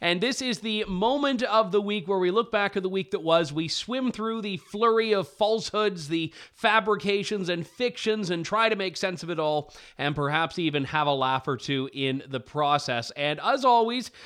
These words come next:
and you can, uh, certainly attest to this through your, uh, career of, uh, watching all of the people that are supposed to be the watchers of truth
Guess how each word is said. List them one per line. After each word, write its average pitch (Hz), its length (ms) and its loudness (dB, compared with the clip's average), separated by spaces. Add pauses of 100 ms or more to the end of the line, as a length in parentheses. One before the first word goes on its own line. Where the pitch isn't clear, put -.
(200)
and 202 240 0
you 220 140 -4
can, 214 240 0
uh, 180 440 0
certainly 202 380 0
attest 185 340 -2
to 190 80 0
this 185 220 -2
through 190 140 -2
your, 185 400 0
uh, 165 100 -4
career 180 540 0
of, 151 420 -2
uh, 170 60 -4
watching 170 460 0
all 175 200 0
of 156 120 -4
the 160 260 -2
people 160 360 -6
that 156 120 -2
are 151 80 -4
supposed 165 380 -2
to 165 40 -14
be 170 120 -2
the 151 80 -4
watchers 143 440 -4
of 131 120 -10
truth 147 340 -6